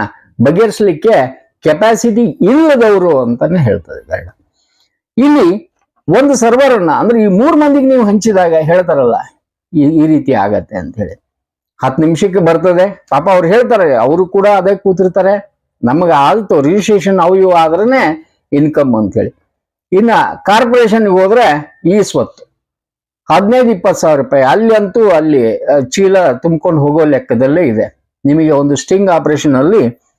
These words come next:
ಇಷ್ಟರಲ್ಲೇ ತೋರಿಸ್ತೇನೆ ನಿಮ್ಗೆ. ಇಲ್ಲಿ ಸರ್ವ-, ಸರ್ವರ್ ಡೌನ್ ರಿಜಿಸ್ಟ್ರೇಷನ್ ಆಗ್ತಾ ಇಲ್ಲ, ಬಾಕಿ ಜನರ ಗತಿ ಏನು? ಹಂಗೆ ಜನರಿಗೆ ದಿನ ಒಂದ್ ರೀತಿಯಿಂದ ಹೋಳಿ ಹುಣ್ಣಿಮೆ,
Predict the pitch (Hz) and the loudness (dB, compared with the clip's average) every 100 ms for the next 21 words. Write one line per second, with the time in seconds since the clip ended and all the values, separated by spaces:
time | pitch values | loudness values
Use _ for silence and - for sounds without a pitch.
0 | _ 170 170 - 160 156 151 117 113 - | _ -4 -2 -2 0 0 -2 -4 -4 -4
1 | 98 - 95 78 82 _ _ _ _ _ | -4 -2 -4 -4 -8 _ _ _ _ _
2 | - 240 254 226 208 240 254 - 190 208 | -2 2 0 2 0 2 0 -2 -2 0
3 | 240 240 233 233 233 202 208 202 202 - | 0 2 0 0 0 2 0 0 -2 0
4 | 196 165 151 - 135 131 185 190 202 226 | -2 -2 -2 -2 0 0 0 0 0 -2
5 | 170 147 160 214 160 123 117 101 98 _ | 0 0 0 0 -2 -2 -2 -2 -6 _
6 | _ _ _ _ _ _ _ - 147 254 | _ _ _ _ _ _ _ -6 -2 2
7 | 190 202 - _ _ - 117 160 254 294 | 2 0 -8 _ _ -2 2 2 2 2
8 | 285 254 262 170 185 - - 120 147 240 | 2 2 2 0 -4 -12 -4 0 2 2
9 | 294 294 240 208 185 156 165 165 190 117 | 2 2 2 2 0 0 0 2 0 0
10 | 113 - - 180 247 247 185 165 135 101 | -4 -16 -4 0 2 2 0 0 0 -2